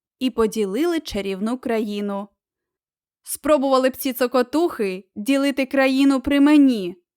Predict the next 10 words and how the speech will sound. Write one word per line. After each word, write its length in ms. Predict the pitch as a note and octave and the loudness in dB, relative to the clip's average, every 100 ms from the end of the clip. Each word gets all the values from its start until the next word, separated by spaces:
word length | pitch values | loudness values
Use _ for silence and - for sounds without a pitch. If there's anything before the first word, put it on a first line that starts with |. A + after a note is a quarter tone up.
| _ _ | _ _
сердито 640 | - A#3 A3 G3 F#3+ G3+ | -2 -2 -2 -6 -6 -6
вигукнула 680 | F#3 G3 G#3+ - A3 G#3+ A#3 | -4 -6 -6 -8 -6 -4 -2
Арахна. 760 | C4 C#4 A3+ F3 - F#3+ F3+ - _ _ _ _ _ _ - | 0 2 0 -2 -6 -8 -8 -10 _ _ _ _ _ _ 0
«О, 340 | C4+ A#3+ G3+ - _ _ _ | 2 2 0 -6 _ _ _
там 260 | G#3+ A3 A3 | 0 2 2
би 140 | C4 | 2
й 40 | |
небо 400 | B3 G#3+ A#3+ C#4 | 2 0 0 0
жарко 440 | B3+ B3 G#3 - G#3 | 2 2 0 -2 -4
було». 520 | G3+ A3+ G#3+ F#3 | 0 0 0 -2